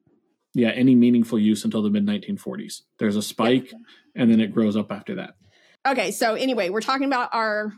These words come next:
Speaker 2: our history. I'm gonna just do a quick review of that. So, um, two thousand, twenty-two hundred, Abraham showed the land. Twenty-one hundred, they all leave for Egypt.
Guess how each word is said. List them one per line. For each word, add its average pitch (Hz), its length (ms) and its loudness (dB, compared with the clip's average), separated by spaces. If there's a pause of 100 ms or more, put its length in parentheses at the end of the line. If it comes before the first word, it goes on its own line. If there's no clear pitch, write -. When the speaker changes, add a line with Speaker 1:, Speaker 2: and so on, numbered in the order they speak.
(140)
Speaker 2:
our 233 140 0
history. 247 440 -4
I'm 226 80 -4
gonna 214 220 -4
just 220 220 -4
do 226 100 -2
a - 40 -6
quick - 300 -4
review 247 320 -4
of 254 120 -2
that. 240 240 -2 (220)
So, 202 380 -2
um, 190 480 -6 (520)
two 277 140 0
thousand, 269 400 0
twenty-two 254 340 -4
hundred, 247 520 -2
Abraham 202 420 -4
showed 170 260 -4
the 165 80 -8
land. 240 400 -2
Twenty-one 233 460 -2
hundred, 247 420 -2
they 185 140 -2
all 185 160 -2
leave 196 240 -6
for 185 520 -4
Egypt. 226 520 -4